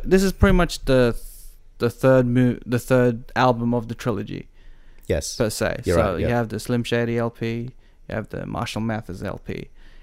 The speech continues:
Speaker 1: and now you have the
Speaker 2: Eminem
Speaker 1: Eminem
Speaker 2: Show.
Speaker 1: Show. So this showed a more different side. He ex-, he did different content
Speaker 2: Mm-hmm.
Speaker 1: that were, was a bit more mature. He talked about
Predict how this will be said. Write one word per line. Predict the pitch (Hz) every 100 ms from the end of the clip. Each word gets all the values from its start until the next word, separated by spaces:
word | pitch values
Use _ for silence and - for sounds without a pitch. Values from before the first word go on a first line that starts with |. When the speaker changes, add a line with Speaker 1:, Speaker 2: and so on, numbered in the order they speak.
| -
Speaker 1:
and | 107
now | 113 101
you | 101
have | 95
the | -
Speaker 2:
Eminem | 127 120 113
Speaker 1:
Eminem | 110
Speaker 2:
Show. | - -
Speaker 1:
Show. | -
So | - 117
this | 127 147
showed | - 139 127 123 120 - _ - - - -
a | - 117
more | 123 123 120 117 117 113 113 - -
different | 175 - 139
side. | - 110 120
He | 123
ex-, | 117 - - - _ _ -
he | 127
did | 127 127 117
different | 147 - 139
content | - 143 - 120 - - - 120
Speaker 2:
Mm-hmm. | 113 98 -
Speaker 1:
that | 117
were, | 120 117 117 -
was | - 127 120
a |
bit | 131 139
more | 143
mature. | 131 123 - 123 113 117 - -
He | -
talked | 120 127 -
about | 117 120 117 107 -